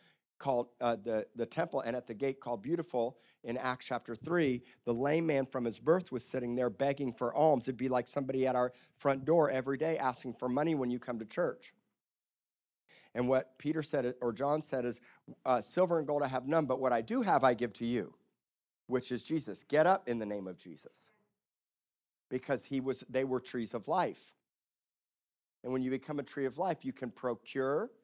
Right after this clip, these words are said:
and you can capture or captive, take captive souls.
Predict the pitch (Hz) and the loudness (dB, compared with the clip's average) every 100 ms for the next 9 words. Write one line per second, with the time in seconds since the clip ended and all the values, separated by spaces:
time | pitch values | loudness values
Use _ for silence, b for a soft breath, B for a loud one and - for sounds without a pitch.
0 | _ _ _ _ 120 127 131 - 123 - | _ _ _ _ -6 -4 -4 -6 -8 -4
1 | 175 185 - - 123 120 - 127 120 - | -4 -4 -6 -8 -4 -4 -4 -2 -2 -4
2 | 147 156 - 131 120 117 _ _ - 147 | -8 -8 -8 -8 -8 -8 _ _ -6 -6
3 | 131 139 123 - 117 - 156 107 - - | -6 -6 -6 -8 -4 2 2 2 -6 -20